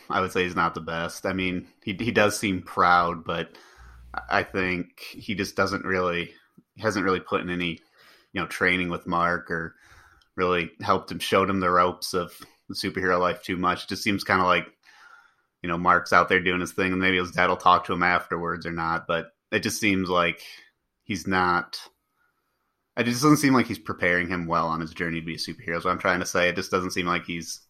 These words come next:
interested in Mark's journey at, at all, really. He's just happy he has the power, and he's proud of him, but, I mean, that just seems kinda where it ends. He doesn't seem interested in his growth as a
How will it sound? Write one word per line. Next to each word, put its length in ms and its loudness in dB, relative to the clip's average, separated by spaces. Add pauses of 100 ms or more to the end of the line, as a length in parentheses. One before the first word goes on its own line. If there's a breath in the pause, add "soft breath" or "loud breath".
(260)
interested 500 -2
in 120 0
Mark's 380 4
journey 420 -8
at, 160 -10
at 160 -2
all, 240 -2
really. 220 -4
He's 120 -6
just 220 -10
happy 340 0
he 120 -4
has 200 2
the 80 -6
power, 540 -2 (500 soft breath)
and 100 -2
he's 160 4
proud 280 8
of 80 -2
him, 120 -2
but, 180 -2 (200)
I 60 -2
mean, 100 0
that 160 -4
just 140 -8
seems 220 -8
kinda 200 -2
where 140 0
it 60 -6
ends. 200 -6
He 80 -4
doesn't 220 -2
seem 180 -4
interested 380 -8
in 80 -4
his 120 -8
growth 320 -2
as 140 -6
a 160 -2